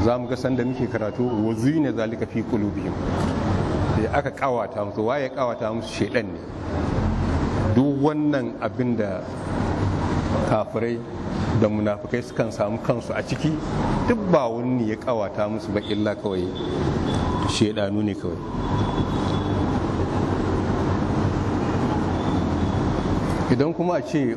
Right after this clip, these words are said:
wannan takardar da ka rubuta kuma za ka yi ta kallonta, za ka yi ta kallonta, za ka yi ta kallonta, ko kuma shi Muhammadu Rasulullah, Ahmadu Rasulullah, sunayen nan ne guda biyu.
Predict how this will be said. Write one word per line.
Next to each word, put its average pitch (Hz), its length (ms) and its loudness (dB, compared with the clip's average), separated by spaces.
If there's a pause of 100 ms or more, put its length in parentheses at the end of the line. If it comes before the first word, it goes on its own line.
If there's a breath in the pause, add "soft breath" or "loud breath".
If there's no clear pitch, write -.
(140)
wannan 117 440 0
takardar 135 460 -2
da 127 100 -2
ka - 120 -4
rubuta 113 240 0
kuma 120 180 0
za 147 140 2
ka 151 100 -6
yi 123 80 0
ta 135 160 -2
kallonta, 143 560 0
za 135 180 0
ka 139 120 -2
yi 127 100 2
ta 135 80 0
kallonta, 139 560 0
za 117 140 2
ka 113 100 -2
yi 98 80 -2
ta 110 80 0
kallonta, 101 340 -2
ko 131 140 2
kuma 143 180 0
shi 143 220 0 (640)
Muhammadu 135 480 2
Rasulullah, 131 500 0
Ahmadu 120 380 0
Rasulullah, 98 560 0 (380)
sunayen 113 460 4
nan 104 120 0
ne 101 80 0
guda 92 240 0
biyu. 92 240 -4